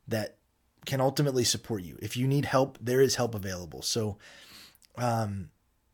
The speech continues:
where there is value in preparing and knowing as much as you can and all that kind of stuff. I said that at the beginning. But there's also value in saying, "I need help," or, "I don't know," when you don't have the answer. It's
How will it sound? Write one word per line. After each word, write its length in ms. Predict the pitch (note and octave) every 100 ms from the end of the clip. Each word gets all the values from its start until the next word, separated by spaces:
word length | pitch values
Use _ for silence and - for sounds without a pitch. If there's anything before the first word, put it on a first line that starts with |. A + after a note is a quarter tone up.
| -
where 400 | C#3+ C#3+ C3 - - - _ _
there 280 | A#2+ C#3 C#3+
is 180 | C3+ A#2
value 460 | A#2 C3 E3+ F3
in 100 | E3
preparing 680 | D3+ C#3+ B2+ A2+ B2 D#3 D#3 _
and 460 | A#2 A#2 A#2 A2+ - - - _ _ -
knowing 360 | B2 C#3 C#3
as 120 | C#3
much 180 | C3 B2
as 140 | B2+ A#2+
you 80 |
can 280 | G#2+ A#2+ A#2
and 120 | A#2+
all 80 | A#2
that 160 | A#2 A2
kind 100 | A2+
of 60 |
stuff. 200 | - G2+
I 40 | G2+
said 260 | - B2+
that 140 | A#2+ A#2
at 80 | G#2+
the 60 |
beginning. 460 | G#2 G#2 A#2 A2 G#2+ - - - _
But 120 | B2+
there's 180 | A#2+ B2+
also 280 | D3 E3+ D#3
value 400 | B2 B2 B2+ B2+
in 120 | A#2+
saying, 260 | A2+ B2+ A2+
"I 80 | A#2+
need 140 | A#2+
help," 300 | - G#2+ -
or, 100 | A2
"I 80 | A2
don't 200 | A2 G#2
know," 200 | G2 D2+ - - - - _ -
when 500 | A#2 A2+ A2+ A2 A2 -
you 120 | A#2+
don't 120 | C#3+ A#2+
have 140 | A#2
the 100 | A2
answer. 340 | A2 - B1+ -
It's 240 | A#2+ -